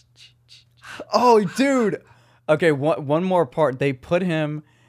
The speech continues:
into an alternate dimension to make him think that he's back at the, uh, swamp where all the shit started. And then for some reason, somebody fucks up. And then on the other side of the, like, force field alternate dimension thing that he's in,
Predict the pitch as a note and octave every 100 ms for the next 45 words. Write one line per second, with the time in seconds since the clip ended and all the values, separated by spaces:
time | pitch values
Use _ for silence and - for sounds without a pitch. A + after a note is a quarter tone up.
0 | _ C#3+ C#3+ F3 D3 A#2+ C3 D3+ - E3
1 | D3 C#3+ A#2 A#2+ B2 - G#2+ G2 - _
2 | - C3 C3 C#3+ D3 B2+ _ C#3 C3+ D3
3 | - C3 A2 B2+ C#3 B2 - A2 B2 -
4 | - A2+ G#2 - A2+ F#2 A2 G#2 G2+ -
5 | - A#2+ B2 C#3 _ _ - B2 A#2 -
6 | A#2+ B2 B2 - C3+ B2+ _ _ - -
7 | C3+ B2 D3 E3 F#3+ _ _ - B2+ C3
8 | B2+ A#2+ A#2 A2 _ _ _ - C#3+ -
9 | E3+ D#3 D3+ C#3+ C3 C#3+ D3+ B2+ - C#3
10 | C3+ - B2 B2 A2+ A2+ A2 A#2 A#2 A#2+
11 | C3 B2 C3 B2+ G#2+ A2 - C3+ C3 -
12 | - B2 A#2 G#2 A#2 A#2+ A#2 G#2 A2+ A2+
13 | A2+ G#2+ G#2+ G#2+ G#2+ G#2+ A2 A2 G#2+ G2+